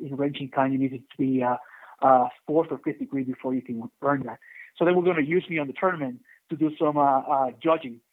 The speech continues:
<laughs> And my sensei said, "No, he can't because it's only a second degree." I said, "Oh, how can you, how can you be a second degree in running?" Well, it's a sacrifice that we make. All the instructors, ev-, everybody who runs a martial arts school,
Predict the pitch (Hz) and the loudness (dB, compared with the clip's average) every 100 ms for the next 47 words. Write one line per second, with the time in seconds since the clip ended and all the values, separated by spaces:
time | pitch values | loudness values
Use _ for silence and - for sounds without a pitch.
0 | _ - - 196 165 143 - 151 143 - | _ -18 -6 -4 -2 -4 -4 -10 -10 -8
1 | 131 143 156 147 - 156 - - - _ | -8 -6 -8 -12 -10 -10 -10 -18 -20 _
2 | _ _ - 135 127 156 147 131 135 123 | _ _ -8 -8 0 2 2 0 -2 -6
3 | 147 143 127 139 139 247 233 269 - _ | -6 -4 -4 -2 -2 -4 -6 -8 -10 _
4 | _ _ _ - 220 240 208 202 190 175 | _ _ _ -2 0 0 0 2 2 -2
5 | 175 _ _ _ _ _ _ _ _ _ | -6 _ _ _ _ _ _ _ _ _
6 | 180 180 214 196 175 175 - 170 170 160 | -6 -2 0 0 2 0 2 0 0 -4
7 | 143 143 156 135 175 147 110 127 165 156 | -2 0 0 2 0 -2 -4 2 4 4
8 | 156 - 196 220 208 165 143 143 131 131 | 0 2 2 2 0 -2 0 -4 -4 -2
9 | 170 127 - _ - 175 214 190 - 180 | -2 -2 -12 _ 0 2 2 -4 -8 -8
10 | 147 - - _ _ _ 151 165 147 180 | -8 -12 -20 _ _ _ -10 -8 -6 -6
11 | 208 196 185 165 147 160 160 156 147 143 | -4 -6 -6 -10 -4 -4 -4 -8 -6 -6
12 | 139 135 123 - 139 117 | -6 -8 -10 -8 -8 -8